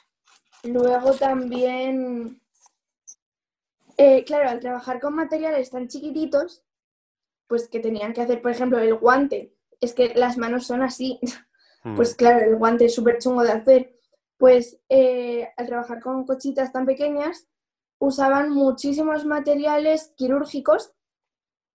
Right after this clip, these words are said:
Speaker 1: eh, para tener más precisión.
Speaker 2: <laughs> Qué curioso.
Speaker 1: Sí, y luego,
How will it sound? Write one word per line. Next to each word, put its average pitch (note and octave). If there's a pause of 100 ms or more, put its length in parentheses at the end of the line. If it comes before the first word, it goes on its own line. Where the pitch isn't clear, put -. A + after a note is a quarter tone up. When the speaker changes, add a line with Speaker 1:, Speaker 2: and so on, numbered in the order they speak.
Speaker 1:
eh, C4+
para B3+
tener B3
más C4
precisión. A3 (140)
Speaker 2:
<laughs> -
Qué G3+
curioso. D#3+ (640)
Speaker 1:
Sí, C4
y C4+
luego, C4+